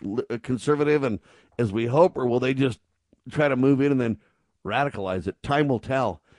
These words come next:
I get the reason for their wanting to get out of Oregon. Oregon is nuts on parade. We'll talk about that as the broadcast continues, to unfold today on your radio. Speaking of that,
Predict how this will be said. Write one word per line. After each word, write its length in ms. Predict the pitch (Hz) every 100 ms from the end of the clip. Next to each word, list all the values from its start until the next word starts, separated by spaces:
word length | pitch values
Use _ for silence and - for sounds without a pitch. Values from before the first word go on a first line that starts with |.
| _
I 100 | -
get 240 | 120 131 -
the 120 | 135
reason 320 | 135 143 123
for 140 | 110 117
their 120 | 113
wanting 280 | 117 123 117
to 60 |
get 160 | 101 113
out 180 | 120 127
of 240 | 98 - -
Oregon. 420 | 143 151 107 82 - _ _ _ _ -
Oregon 320 | 143 135 107
is 140 | 82
nuts 320 | 98 117 135
on 200 | 131 123
parade. 300 | 110 123 123
We'll 120 | 120 104
talk 280 | 120 120
about 200 | 120 113
that 180 | 110 117
as 100 | 117
the 80 | 95
broadcast 580 | 90 113 120 131 120 -
continues, 640 | 104 - 135 123 92 76 _ - _ _ _
to 160 | - 92
unfold 460 | 110 110 110 110
today 240 | 107 104 110
on 100 | 107
your 120 | 104
radio. 480 | 98 95 90 73 - _ _ _ _
Speaking 420 | - - 165 160
of 80 | 165
that, 300 | 165 208